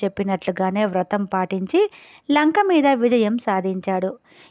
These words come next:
ఈ వ్రతం ఎవరైతే ఆచరిస్తారో వారికి వైకుంఠ ప్రాప్తి కలుగుతుంది. ఓ నారద, ఈ విధంగా ఎవరు ఈ ఏకాదశి వ్రతం నమ్మకంతో భక్తి శ్రద్ధలతో ఆచరిస్తారో వారు అతి చండాలమైన పాపాలైనా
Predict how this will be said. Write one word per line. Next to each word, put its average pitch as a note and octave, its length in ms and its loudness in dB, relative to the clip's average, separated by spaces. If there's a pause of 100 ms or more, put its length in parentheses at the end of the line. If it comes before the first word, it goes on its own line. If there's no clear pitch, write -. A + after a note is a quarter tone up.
(120)
ఈ A#3 160 4
వ్రతం G#3+ 460 2
ఎవరైతే C#4 640 4
ఆచరిస్తారో A3+ 880 2
వారికి G3 440 0
వైకుంఠ G3+ 540 -2
ప్రాప్తి F#3+ 440 -2
కలుగుతుంది. F#3 720 0 (500)
ఓ G3+ 180 2
నారద, F#3+ 560 0 (360)
ఈ D#4 160 4
విధంగా D#4 520 4
ఎవరు C#4 480 4
ఈ B3+ 340 2
ఏకాదశి A#3 800 2
వ్రతం G#3 520 -2
నమ్మకంతో G#3 840 -2 (420)
భక్తి B3+ 340 -2
శ్రద్ధలతో G3+ 680 -2
ఆచరిస్తారో G3+ 840 -2 (460)
వారు G#3+ 500 2 (300)
అతి D4+ 220 2
చండాలమైన D4 840 4
పాపాలైనా G#3+ 1160 0